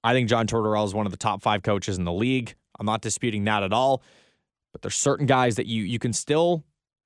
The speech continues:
you can still, you know, enforce the structure and the culture of this team by doing it a different way. There's, there's, there's ways to do it.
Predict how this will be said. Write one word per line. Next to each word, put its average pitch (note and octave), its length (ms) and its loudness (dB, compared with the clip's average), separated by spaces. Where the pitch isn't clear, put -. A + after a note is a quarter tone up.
you A#2 100 -6
can A#2+ 120 -2
still, D#3 540 2
you B2+ 80 -2
know, B2 180 0
enforce C3+ 580 0
the - 120 -6
structure C3 840 0
and A2+ 100 -2
the G#2+ 40 -2
culture B2 460 -2
of A2+ 120 -2
this G#2+ 180 -4
team D3 460 0
by A2 100 -2
doing B2 280 2
it A#2 100 2
a A2 40 0
different G2 360 0
way. A1 180 -10
There's, A#2+ 340 -2
there's, A2+ 240 -4
there's F2+ 220 -4
ways C3 300 -2
to B2 100 -2
do G#2+ 220 0
it. G#2+ 180 0